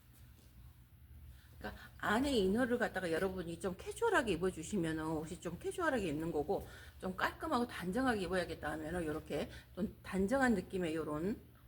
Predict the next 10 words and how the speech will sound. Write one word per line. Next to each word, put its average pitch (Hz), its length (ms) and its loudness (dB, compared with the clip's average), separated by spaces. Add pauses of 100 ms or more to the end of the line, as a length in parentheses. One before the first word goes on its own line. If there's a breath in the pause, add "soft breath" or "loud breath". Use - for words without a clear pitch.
(120)
옷을 170 240 -6
입어주시면 165 520 -2
되는 151 260 -6
겁니다. 135 420 -8 (240)
네. 180 100 -16 (960 loud breath)
그런 - 240 -12
식으로 - 320 -16 (360)
여러분들이 - 520 -10
입어주시는 - 580 -10
거예요. - 240 -18